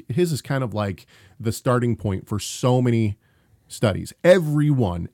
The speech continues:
everybody mentions this book and references this book and quotes this book. So, of course, I read this book.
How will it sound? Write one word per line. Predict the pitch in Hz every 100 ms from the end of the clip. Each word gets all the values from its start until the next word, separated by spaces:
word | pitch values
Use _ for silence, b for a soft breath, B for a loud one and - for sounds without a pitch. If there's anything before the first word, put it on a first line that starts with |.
| _
everybody | 214 220 226 214 151 123 120 101 98 95
mentions | 117 117 123 120 117 104
this | 117 101
book | - 101 107
and | 98
references | 104 98 104 104 90
this | 95
book | - 95 104
and |
quotes | 92 196 170
this | - 82
book. | 95 98 -
So, | 117 110 b b b
of | 110
course, | - 92 95
I | 120
read | 214 156
this | -
book. | - 87